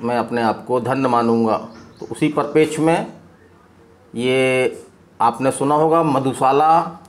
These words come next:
इसके लेखक हरिवंश राय बच्चन जी हैं। तो मधुशाला की ही तर्ज पर मैंने एक, कुछ पंक्तियाँ लिखी हैं, वो मैं आपको सुनाना चाहता हूँ। तो आप सुने और अपनी राय दें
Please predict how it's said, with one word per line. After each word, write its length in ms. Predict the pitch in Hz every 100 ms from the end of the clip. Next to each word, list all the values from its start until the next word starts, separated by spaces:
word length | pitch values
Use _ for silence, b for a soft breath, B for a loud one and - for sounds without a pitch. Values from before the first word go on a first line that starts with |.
| _ _ _ -
इसके 240 | - 117
लेखक 440 | 113 117 123 120 117 107
हरिवंश 360 | 104 110 123 123
राय 220 | 120 127
बच्चन 440 | 117 113 139 139
जी 160 | 147 151
हैं। 260 | 151 170 175 - - b b b b b -
तो 180 | 123 123
मधुशाला 640 | 123 131 135 - 135 170 190
की 200 | 170 151
ही 120 | 147
तर्ज 300 | 147 139 123 143
पर 180 | 139
मैंने 320 | 127 131 131 131
एक, 180 | - - 127 127 123 120
कुछ 120 | -
पंक्तियाँ 500 | - 131 120 147 160
लिखी 300 | 151 151 170
हैं, 480 | 165 175 180 - - b b b b b _ -
वो 220 | 107 120
मैं 180 | 123 123
आपको 680 | 117 - - 143 220 - - -
सुनाना 280 | 120 120
चाहता 360 | 120 123 123 143
हूँ। 260 | 147 180 - - _ -
तो 60 | -
आप 240 | 98 107
सुने 340 | - 123 147 180 - - - b b b b b
और 220 | - 104 110
अपनी 420 | - - 135 143
राय 260 | 117 107 104
दें 300 | 107 104